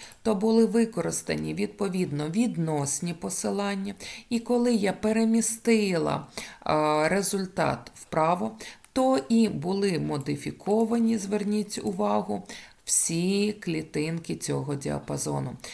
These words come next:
Тобто у нас було спочатку діапазон С чотири, С дев'ять, при автозаповненні відбулася модифікація відповідно, е, нашого діапазону Д чотири, Д дев'ять.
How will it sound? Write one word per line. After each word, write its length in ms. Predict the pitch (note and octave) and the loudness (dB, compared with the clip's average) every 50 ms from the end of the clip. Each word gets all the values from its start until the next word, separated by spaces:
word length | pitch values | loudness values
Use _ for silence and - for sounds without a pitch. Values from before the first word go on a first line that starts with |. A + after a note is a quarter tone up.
| - - - _ | -16 -18 -8 _
Тобто 400 | F#3+ F3 - - - F#3 - - | -4 -4 -4 -2 -2 -2 -2 0
у 100 | - A3 | 0 2
нас 360 | A3 G#3 F#3+ E3+ D3 C#3 C#3+ C#3 | 2 4 2 2 0 0 -2 -4
було 380 | C3+ D3 C#3+ C#3 C#3+ C#3+ C#3 | -4 -4 -2 -2 0 -2 -2
спочатку 720 | C#3 - - - E3 D#3+ - D3+ C#3+ C#3 C3+ - - - C#3+ | -4 -6 -6 -6 -6 -4 -2 -2 -2 -2 -4 -8 -8 -8 -6
діапазон 800 | C3 C3 D3 C#3+ C#3 C#3 - D3+ C#3+ C#3 - - B2+ G#2+ - - - - - - - - - - - | -4 -4 -4 -4 -4 -4 -4 -4 -4 -4 -4 -4 -6 -6 -8 -10 -14 -16 -16 -16 -16 -16 -18 -16 -10
С 240 | - - E3+ C#3 C3+ - | -2 0 2 2 2 0
чотири, 540 | - - D3 C#3 - C#3+ C#3 C3+ B2 A#2+ B2 | -4 -6 -6 -4 -4 -4 -4 -2 -4 -8 -8
С 200 | - - E3+ D#3+ | -6 -4 -2 -2
дев'ять, 540 | D#3+ E3+ A3+ A#3 B3 A#3+ B3 B3+ B3 - - - | 0 2 2 2 2 2 0 -4 -6 -8 -8 -6
при 180 | - E3+ D#3+ D#3 | -4 -2 0 0
автозаповненні 1080 | D3+ D3 - - D3+ C#3+ C3+ - C#3+ - - - G3 A3 A3+ A3 G#3+ G#3+ G#3 G#3 G#3 G#3 - - - - - - - | -2 -4 -4 -4 -4 -4 -2 -2 -4 -4 -2 -2 0 0 0 0 0 -2 -2 -2 -4 -6 -8 -12 -16 -16 -16 -8 -4
відбулася 680 | F#3+ G3+ F3 E3+ F#3+ G#3+ A3 A#3 A#3+ A#3 A#3 - A#3 | -4 -4 -2 -2 0 2 4 4 4 2 2 0 0
модифікація 1400 | A3 G#3+ A3+ B3+ C4 A#3 - B3+ A#3 - - B3 A#3+ - - G#3+ G3+ G3 F#3+ F#3+ F#3 F#3 - - G#3 F#3+ F#3 F3 | 2 2 2 0 0 -2 -2 -2 -2 -2 -4 -6 -6 -2 0 0 2 2 2 2 0 -2 -4 -4 -2 -2 -2 -2
відповідно, 1000 | E3+ F3 F3 F3 - - - D3+ C3+ C#3 F3 F#3+ G#3 F#3+ - G3+ G3 G3 G#3 - - - - - - - - | -2 -4 -6 -6 -8 -6 -6 -6 -4 -4 -2 -4 -4 -4 -4 -4 -4 -4 -6 -8 -12 -14 -16 -16 -18 -14 -6
е, 120 | - - D3+ D3 D3 D3 C#3+ C#3+ D3 D3 C#3+ C#3+ C#3+ | -2 0 0 2 2 2 2 2 2 2 0 0 0
нашого 540 | D3 D3+ D3+ D3 - - - C#3+ C3+ C#3 C3+ | 0 0 0 -2 -2 -2 -2 -2 -2 -2 -2
діапазону 800 | - C#3+ C#3 C#3 - - C#3 C3+ - - F3+ G3+ G#3+ G#3+ G#3+ A3 A3 - - - - | -2 -2 -2 -2 -2 -2 -4 -4 -2 0 0 0 0 0 -2 -4 -6 -12 -18 -12 -8
Д 320 | G3 F3+ F3 A3+ G#3+ G3 F3 | -2 2 6 6 6 6 2
чотири, 800 | - - - - - - - - D#3 E3 F#3 G#3 A3 A#3 B3 - - - - - | 0 -4 -6 -6 -6 -8 -10 -6 -2 -2 0 0 0 -2 -4 -6 -10 -20 -16 -14
Д 260 | C3+ B2+ - D3+ D3+ | -10 -6 -4 -4 -4
дев'ять. 680 | C#3+ C3 D3+ C#3+ C#3 - D3+ - - - - - - | -4 -4 -4 -4 -4 -4 -6 -10 -14 -16 -16 -16 -16